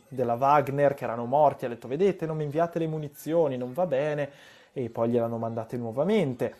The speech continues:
Eh, sono famosi anche per aver fatto recapitare quel martello all'interno della custodia di un violino a un certo punto. Erano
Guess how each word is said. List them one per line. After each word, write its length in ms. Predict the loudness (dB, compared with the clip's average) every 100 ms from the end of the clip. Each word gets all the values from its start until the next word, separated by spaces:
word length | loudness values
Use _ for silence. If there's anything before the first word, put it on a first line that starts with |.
| -18 -12
Eh, 160 | -8 -6
sono 240 | -6 -6 -2
famosi 460 | 2 4 4 6
anche 260 | 4 4 0
per 140 | 0 2
aver 280 | 2 0
fatto 240 | -2 -4 -2
recapitare 680 | -2 -4 -6 -2 4 4 4
quel 160 | 2 0
martello 840 | 0 0 0 2 4 2 4 4
all'interno 520 | 2 -2 -2 -2 0
della 180 | -2 -2
custodia 520 | -6 -6 -2 -2 -2
di 100 | -2
un 120 | -4
violino 580 | -2 0 0 2 4 4
a 40 | 2
un 80 |
certo 320 | 0 -6 -4 -6
punto. 540 | -2 -2 0 -2 -6 _
Erano 600 | 6 8 8 8 6 2